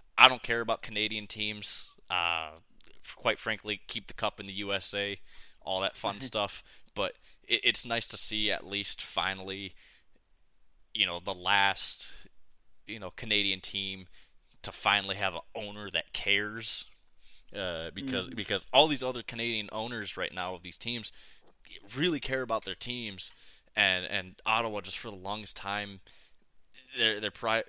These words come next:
Speaker 1: their previous owner just didn't care, uh, that much. Um, so, uh, having, having Andlauer and his group come in and buy the team is, is huge.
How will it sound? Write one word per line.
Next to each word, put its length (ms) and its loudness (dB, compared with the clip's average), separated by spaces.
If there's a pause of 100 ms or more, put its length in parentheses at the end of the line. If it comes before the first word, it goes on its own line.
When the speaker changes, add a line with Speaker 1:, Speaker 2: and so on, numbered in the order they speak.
(120)
Speaker 1:
their 100 -8
previous 460 -6
owner 280 -6
just 260 -8 (720)
didn't 320 2
care, 500 2 (680)
uh, 360 -4 (120)
that 260 2
much. 640 0 (100)
Um, 460 -4 (920)
so, 360 0 (480)
uh, 300 -2
having, 400 4
having 320 -2
Andlauer 640 0 (240)
and 160 -2
his 160 -2
group 300 -10
come 240 -6
in 240 -6 (320)
and 140 -12
buy 200 6
the 80 -2
team 420 -6 (220)
is, 220 -8
is 160 -10
huge. 760 -8